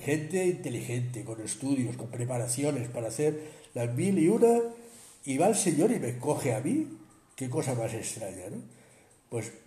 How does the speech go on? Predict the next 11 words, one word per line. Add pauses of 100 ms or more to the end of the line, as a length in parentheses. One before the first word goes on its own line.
Dios
no
se
ha
equivocado. (540)
Y,
y
¿sabes
lo
más
importante?